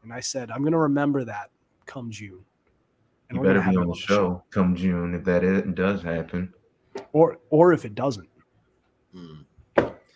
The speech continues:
Speaker 1: I don't even, I don't know how this is going to end up. I really don't. I just know, all I know is I don't want him to be a Patriot.
Speaker 3: Same.
Speaker 1: All right, guys. Well,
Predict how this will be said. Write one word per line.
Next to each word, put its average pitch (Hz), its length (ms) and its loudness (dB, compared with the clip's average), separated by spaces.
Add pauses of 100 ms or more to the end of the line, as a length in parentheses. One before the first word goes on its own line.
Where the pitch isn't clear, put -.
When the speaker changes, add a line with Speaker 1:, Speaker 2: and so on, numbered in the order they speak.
(320)
Speaker 1:
I 175 120 4
don't 233 140 8
even, 165 240 8
I 180 140 6
don't 196 360 4
know 151 220 6
how 127 220 -2
this 120 180 -8
is 117 80 -10
going 113 300 -10
to 107 320 -10
end 107 240 -10
up. - 180 -12 (100)
I 147 80 -4
really 131 340 2
don't. 110 380 -10 (320)
I 151 80 -2
just 156 220 -2
know, 139 260 2
all 156 260 6
I 165 100 8
know 147 200 4
is 127 100 -2
I 139 60 2
don't 135 160 -2
want 127 180 -2
him 120 100 -6
to 110 60 -10
be 113 100 -8
a 104 60 -14
Patriot. 98 480 -18 (160)
Speaker 3:
Same. - 680 -18
Speaker 1:
All 151 140 6
right, 135 340 2
guys. 113 400 -6
Well, 139 420 6